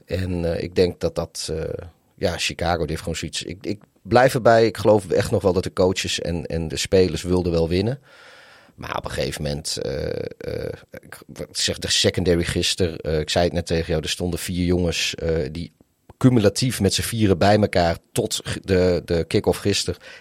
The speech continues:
eenenveertig snaps in de N F L gespeeld hebben. En die waren alle eenenveertig voor Harrison Hand, wat een afdankertje is van de, eh, Minnesota Vikings. Ik bedoel,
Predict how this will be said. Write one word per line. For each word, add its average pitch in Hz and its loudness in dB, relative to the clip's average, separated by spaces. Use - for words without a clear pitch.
eenenveertig 104 4
snaps - 2
in 101 4
de 95 4
N 95 2
F - -4
L 104 8
gespeeld 95 0
hebben. 87 0
En 87 -2
die 92 -2
waren 90 2
alle 104 4
eenenveertig 92 0
voor 87 -2
Harrison 90 2
Hand, 95 2
wat 90 0
een 87 -2
afdankertje 90 0
is - -4
van 85 -2
de, 82 0
eh, 82 -2
Minnesota 82 0
Vikings. - -4
Ik - -18
bedoel, 87 -6